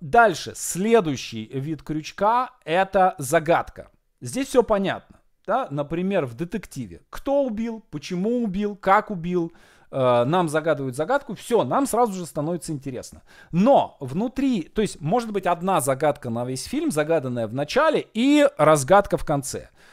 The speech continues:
Э, но в любом хорошем, э, фильме загадок всегда бывает несколько, да? И она может быть такая короткая загадка, да? То есть жена разговаривает с кем-то по телефону.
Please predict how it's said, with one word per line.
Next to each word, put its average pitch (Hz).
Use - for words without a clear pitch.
Э, 147
но 214
в 151
любом 214
хорошем, 151
э, 123
фильме 269
загадок 165
всегда 165
бывает 165
несколько, 143
да? 214
И 151
она 196
может 240
быть 214
такая 180
короткая 196
загадка, 123
да? 175
То 156
есть 113
жена 165
разговаривает 170
с -
кем-то 156
по 139
телефону. 131